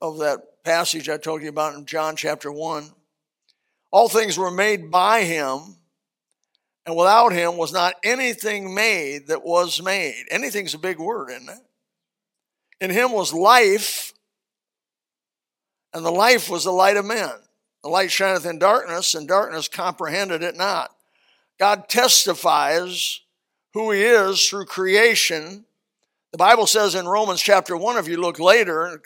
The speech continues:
that we could spend a bunch of time in Romans one. What a, verse eighteen through thirty-two, what a passage of Scripture. Man, wow. The creation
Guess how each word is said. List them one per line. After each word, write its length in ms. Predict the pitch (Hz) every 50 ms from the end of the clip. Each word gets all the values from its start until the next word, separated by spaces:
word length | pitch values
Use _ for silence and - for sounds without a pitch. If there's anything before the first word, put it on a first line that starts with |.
| -
that 240 | 147 165 208 208 175
we 120 | 165 190
could 160 | 180 185 165 -
spend 320 | - - 180 175 160 151
a 40 | 147
bunch 260 | 135 - 214 247 -
of 60 | -
time 200 | - 175 165 160
in 60 | 151 147
Romans 340 | 156 180 185 180 160 147 143
one. 340 | 160 170 196 208 185 160
What 200 | 156 160 185 196
a, 120 | 175 147 - - _ _ _ _ _ _ _ _ _ _ -
verse 240 | 151 202 202 - -
eighteen 300 | 196 180 170 - 196 196
through 140 | - 170 160
thirty-two, 540 | - 185 196 175 170 151 - 214 220 202 170
what 140 | 170 190
a 160 | 180 151 135 - _ _ _
passage 640 | - - 175 185 196 190 165 - - 165 131 127 -
of 120 | - -
Scripture. 520 | - - - - 202 208 196 - - - - _ _ _ _ _ _ _ _ _ _ _ _ _ _ _ _ _ _ _ _ _ _
Man, 500 | _ - 165 185 196 196 190 165 147 135 - - _ _ _ _ _ _ _ _ _ _ _ _ _ _ _ _ _ _ _
wow. 680 | - - 175 175 175 175 165 156 147 131 120 117 101 _ _ _ _ _ _ _ _ _ _ _ _ _ _ _ _ _ _ _ _ _ _ _ _ _ _ _ _ _ _ _ _ _ _ _ _ _ _ _ _ _ _ _ _ _ _ _ _
The 40 | 156
creation 960 | - - 185 180 185 208 226 247 269 240 - - 196 175 170 180 208 214 208